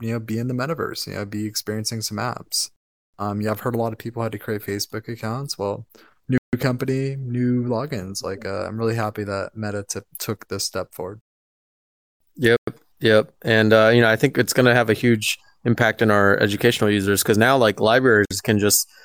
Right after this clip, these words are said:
Speaker 2: create, you know, like, university library account one, you know, university library account two, and, uh,
Speaker 1: Is
Speaker 2: kinda
Speaker 1: it? Yeah,
Speaker 2: generic
Speaker 1: I, I don't
Speaker 2: Meta.
Speaker 1: know what the exact terms of service are, but, you know, you could definitely, you know, create, uh, accounts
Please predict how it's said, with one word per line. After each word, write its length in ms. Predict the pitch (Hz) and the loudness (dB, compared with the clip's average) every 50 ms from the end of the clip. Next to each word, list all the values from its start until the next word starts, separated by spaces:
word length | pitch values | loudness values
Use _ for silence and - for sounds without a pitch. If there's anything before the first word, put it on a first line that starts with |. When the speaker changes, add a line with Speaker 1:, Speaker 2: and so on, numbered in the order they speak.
| _ _ _ | _ _ _
Speaker 2:
create, 420 | - - 120 113 110 110 110 - | -4 0 2 4 4 2 2 2
you 120 | 120 110 | 2 2
know, 320 | 104 98 95 98 107 113 - - | 4 4 4 2 2 -2 -4 -2
like, 260 | - 104 104 95 - | 0 2 2 2 4
university 500 | 117 120 120 110 117 110 - - 117 110 | 4 4 4 4 2 2 4 4 4 4
library 500 | 107 107 107 110 107 113 110 110 110 110 | 4 6 4 4 4 4 4 6 6 4
account 400 | 104 - - - 110 107 113 113 | 2 0 0 0 0 0 0 2
one, 480 | 107 107 110 107 101 101 101 104 117 - _ - | 2 2 4 4 2 0 -4 -8 -12 -14 _ -4
you 120 | - 110 | -2 0
know, 220 | 101 101 104 104 107 | 0 0 0 -2 -2
university 520 | 120 117 113 113 104 107 - - 113 110 | 0 2 2 2 2 2 0 0 0 0
library 360 | 104 107 107 107 107 110 110 107 | 2 2 2 4 4 4 4 4
account 320 | 104 - 110 104 - - | 2 2 0 -2 -2 -4
two, 360 | - - 117 107 101 - - 120 | -2 -2 -2 -2 -2 -6 -10 -8
and, 380 | 113 110 110 - - 117 - - - - - - - - - _ _ | -8 -8 -8 -8 -10 -12 -14 -14 -16 -14 -14 -16 -18 -18 -20 _ _
uh, 340 | - 113 107 104 98 98 104 | 2 4 4 4 4 4 2
Speaker 1:
Is 100 | - 156 | 2 2
Speaker 2:
kinda 120 | 170 117 | 2 2
Speaker 1:
it? 60 | 107 95 | 4 4
Yeah, 40 | |
Speaker 2:
generic 320 | 113 113 113 120 120 120 120 | 4 4 6 6 4 4 4
Speaker 1:
I, 40 | 156 | 2
I 20 | |
don't 80 | - 113 | 4 4
Speaker 2:
Meta. 160 | 113 - - | 4 6 6
Speaker 1:
know 120 | - - | 4 4
what 100 | 156 147 | 2 2
the 80 | 143 139 | 0 0
exact 360 | 135 135 147 139 131 127 - | 2 2 2 2 2 0 -2
terms 280 | - 143 131 127 117 117 | -2 -2 -2 0 0 0
of 80 | 107 | 0
service 340 | - - 120 110 107 104 - | 0 0 -2 -2 -2 -4 -4
are, 160 | 107 98 95 | -4 -6 -4
but, 220 | 95 98 98 95 110 | -4 -4 -4 -2 -2
you 120 | 123 123 | -2 0
know, 120 | 110 101 | 0 0
you 160 | 101 110 113 - | 0 0 -2 -2
could 100 | - 127 | 0 4
definitely, 480 | 147 139 - - 127 113 104 101 101 - - | 4 4 4 2 -2 -2 -2 -2 -4 -6 -6
you 120 | 113 110 | -4 -4
know, 80 | 101 101 | -4 -4
create, 380 | - - 127 110 98 98 - - _ | -4 -4 -4 -2 -2 -4 -6 -10 _
uh, 160 | 107 101 98 - | -8 -8 -6 -6
accounts 560 | - - - 113 101 101 101 - - - - | -8 -8 -6 -6 -6 -6 -6 -6 -6 -6 -6